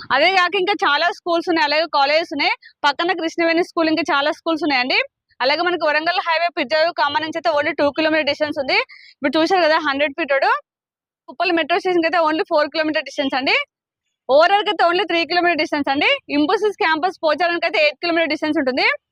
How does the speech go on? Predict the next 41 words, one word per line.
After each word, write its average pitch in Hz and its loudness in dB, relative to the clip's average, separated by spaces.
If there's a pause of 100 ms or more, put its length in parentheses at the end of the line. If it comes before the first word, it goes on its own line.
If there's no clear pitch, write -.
(280)
వరంగల్ 339 2
హైవేకి 339 0
అయితే 349 -4 (120)
చాలా 277 2 (100)
హాస్పిటల్స్, 294 -2 (140)
షాపింగ్ 302 0
మాల్స్ 302 -4
అయితే 311 -2 (100)
చాలా 247 0
ఉన్నాయి. 269 -2 (1040)
ఇప్పుడైతే 320 0
నేను 359 4
అన్ని 302 0
డీటెయిల్స్ 349 -4
ఇచ్చాను. 294 -2 (320)
స్క్రీన్ 330 0
పైన 370 0 (100)
బిల్డర్ 302 -2
నెంబర్ 320 -6
ఇస్తున్నాను, 277 -2
వాళ్ళకి 302 -2
కాల్ 285 2
చేసి 349 -6
మీకు 285 -4
ఇంకా 330 -4 (120)
డీటెయిల్స్ 311 -4
ఇస్తారు. 269 0 (280)
ఇక్కడ 349 4 (100)
లొకేషన్ 359 0
పిన్ 349 0
కూడా 370 2
నేను 339 -2
డిస్క్రిప్షన్ 339 -4
లో 320 0
ఇస్తాను, 294 -2 (380)
మీరు 302 0 (100)
డైరెక్ట్ 294 0
వచ్చి 330 -6
చూసుకోవచ్చు, 320 -2
ఎందుకంటే 320 0 (120)
చాలా 277 0